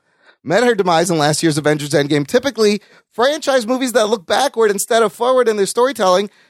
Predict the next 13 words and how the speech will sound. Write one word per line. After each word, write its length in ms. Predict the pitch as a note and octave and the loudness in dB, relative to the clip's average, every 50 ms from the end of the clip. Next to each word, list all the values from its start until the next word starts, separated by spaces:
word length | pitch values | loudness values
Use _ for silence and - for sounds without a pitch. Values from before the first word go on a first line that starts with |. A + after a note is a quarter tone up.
| _ _ | _ _
don't 260 | - C#3 C#3+ E3+ F3 | 0 0 0 0 0
perform 460 | - G#3+ G#3 - - C3 C#3 C#3+ B2+ | -2 -6 -6 -2 0 0 2 2 2
up 140 | - B2+ C3 | 0 -2 -2
to 100 | - - | -2 -2
the 100 | C#3+ C#3 | -2 0
same 320 | C#3 - - G#2 A2+ A2+ G2+ | 0 2 2 2 2 0 0
high-tier 720 | G2 G#2 A#2+ C3 C#3+ D3+ - - - A#2+ G#2 F#2+ F#2+ F#2+ - - _ _ _ _ _ _ - | -2 -2 0 0 0 -2 -4 -6 -2 0 2 2 2 0 -4 -10 _ _ _ _ _ _ -4
box 340 | - A2 C3+ D3+ - - E3 | 0 0 0 0 -2 0 0
office 340 | C3+ C3+ C3+ - A#2 - | 0 0 0 -4 -6 -4
levels 460 | A2 G#2+ G#2 F2+ F#2+ F#2+ G2 F#2 - - _ - | 0 0 0 0 0 0 0 0 -2 -4 _ -4
as 320 | - G#2+ G#2 G2+ G2 F2 | -2 0 0 0 0 -2
their 140 | - - E2 - | -4 -4 -6 -6
predecessors." 1040 | - - - G2+ G#2 A2 G2 D#2 - - D#2 D2+ - - B1 B1+ - - - - | -6 -4 -2 0 0 0 0 -2 -2 -4 -4 -4 -6 -6 -6 -4 -2 -2 -2 -4